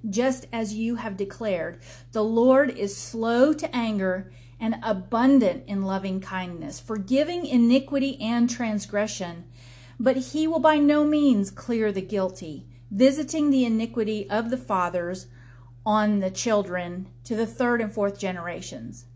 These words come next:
Pardon, I pray, the iniquity of this people according to the greatness of your loving kindness, just as you have also forgiven this people from Egypt, even until now."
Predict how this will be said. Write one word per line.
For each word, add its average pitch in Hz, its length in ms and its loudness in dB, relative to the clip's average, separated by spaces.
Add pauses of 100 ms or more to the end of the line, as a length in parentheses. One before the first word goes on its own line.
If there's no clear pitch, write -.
(480)
Pardon, 269 500 4
I 226 140 -2
pray, 185 720 -4
the 208 160 -4
iniquity 202 800 0
of 185 160 -8
this 233 220 -4
people 254 400 -4
according 311 440 -2
to 269 120 -4
the 220 60 -2
greatness 220 420 -4
of 190 160 -4
your 185 100 -2
loving 214 400 -2
kindness, 214 720 -6 (380)
just 277 340 4
as 208 180 -4
you 220 120 -2
have 190 240 -2
also 226 480 0
forgiven 190 560 -4
this 226 160 -4
people 185 340 -8
from 196 260 -10
Egypt, 190 460 -8
even 185 280 -8
until 175 300 -12
now." 180 360 -10